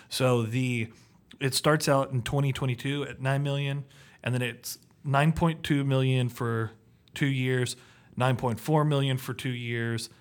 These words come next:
nine point six million for two years, nine point eight, and in two thousand thirty-one ending up at ten million. You know, so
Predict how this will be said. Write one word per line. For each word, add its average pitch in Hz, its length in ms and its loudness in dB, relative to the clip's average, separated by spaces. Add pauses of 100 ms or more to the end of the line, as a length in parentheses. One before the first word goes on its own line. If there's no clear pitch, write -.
(140)
nine 120 240 0
point 113 260 -4
six - 320 -4
million 120 260 -2
for 117 120 -12
two 117 120 -8
years, 113 240 -4
nine 117 200 -2
point 117 300 -8
eight, 127 280 -2 (220)
and 123 160 -6
in 120 240 -10
two - 180 -6
thousand 120 380 -4
thirty-one 117 600 -4
ending 113 340 -8
up 110 160 -12
at 127 240 -16
ten 113 280 -8
million. 113 460 -10 (680)
You 113 160 -2
know, 101 260 -4 (340)
so 107 540 0